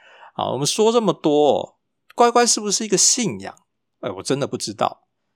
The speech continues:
但是我能确信这件事情，它在工程领域是真的存在的哦，而且也真的遇到几次，哎，因为过期没有补货，所以就发生了一些问题。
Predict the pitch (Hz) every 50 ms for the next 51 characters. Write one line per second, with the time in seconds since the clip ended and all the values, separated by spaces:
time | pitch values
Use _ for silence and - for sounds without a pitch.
0 | _ _ _ - 233 240 269 254 180 123 117 107 104 110 143 - - - - -
1 | 277 254 202 185 - - - 214 147 120 113 147 147 151 165 151 143 139 - -
2 | - 123 101 - - - - - - 160 - - 127 117 143 135 - _ - 180
3 | 180 190 202 190 - 139 123 117 117 113 90 90 107 117 110 107 - 113 107 _
4 | _ - - 156 139 151 151 135 101 - - - - - - 85 90 95 - -
5 | 120 101 98 101 - - - 156 _ _ _ _ _ _ - - - 175 185 214
6 | 202 139 107 98 - - 180 190 220 196 143 - - - 185 175 165 170 151 123
7 | - 113 95 92 - - - 139 123 113 - 117 107 107 120 135 135 120 - -
8 | - - 123 107 104 98 - - - - - - - 107 - 151 151 139 156 123
9 | 120 127 123 127 - 117 101 92 - - - - 139 104 95 101 95 - - 110
10 | 101 98 110 110 - - 107 110 117 - 127 113 104 104 120 117 127 160 175 127
11 | - - - - - - _